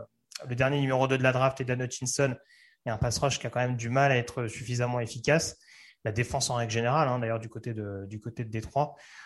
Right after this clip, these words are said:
Donc, euh, oui, il va falloir vraiment procéder, peut-être pas forcément le head coach, mais je pense que d'ici la fin de saison, il va vraiment falloir procéder à des, à des modifications là-dessus, parce que malheureusement, le coaching staff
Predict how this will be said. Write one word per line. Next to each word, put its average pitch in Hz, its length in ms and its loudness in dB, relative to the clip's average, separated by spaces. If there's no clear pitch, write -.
Donc, 107 300 -8
euh, 107 500 -2
oui, 110 200 -4
il 143 60 -12
va 123 140 2
falloir 139 340 6
vraiment 156 360 4
procéder, 156 400 0
peut-être 165 220 2
pas 196 100 8
forcément 175 380 6
le 170 100 10
head 165 120 8
coach, 185 280 4
mais 135 320 4
je 123 80 -2
pense 156 140 -2
que - 80 0
d'ici 135 240 2
la 135 100 8
fin 139 120 2
de 131 60 0
saison, 135 240 2
il - 20 2
va 127 80 6
vraiment 131 180 4
falloir 143 260 2
procéder 135 380 -2
à 135 80 2
des, 117 380 -2
à 113 80 -2
des 117 100 -4
modifications 120 640 -4
là-dessus, 120 260 -4
parce 156 140 -4
que - 80 -10
malheureusement, 120 460 2
le 147 60 -2
coaching 120 280 -8
staff 151 280 2